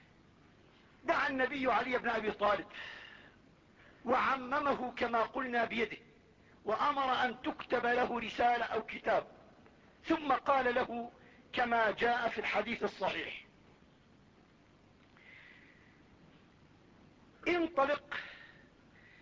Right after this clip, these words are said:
فاقرأ على الناس"، أي في اليمن، "انطلق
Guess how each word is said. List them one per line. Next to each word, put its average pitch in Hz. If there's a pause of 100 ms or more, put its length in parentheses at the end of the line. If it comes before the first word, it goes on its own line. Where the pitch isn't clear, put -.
(220)
فاقرأ -
على 240
الناس"، 233
أي 196
في -
اليمن، 180 (200)
"انطلق 285